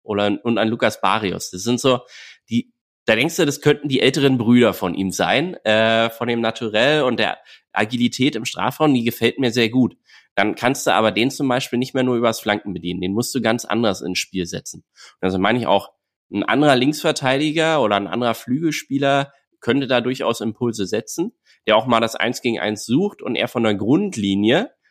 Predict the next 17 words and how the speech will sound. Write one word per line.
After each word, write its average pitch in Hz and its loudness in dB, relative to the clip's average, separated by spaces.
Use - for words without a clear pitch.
ähm, 110 2
dann 120 2
einen 147 -10
Tomasch 131 0
findet 170 2
im 127 -2
Rückraum 135 0
des 135 -2
Strafraums, 131 -2
weil 107 0
er 101 0
sich 104 -2
abgesetzt 120 -4
hat 110 -8
von 107 -6
der 98 -6
Abwehr, 139 -4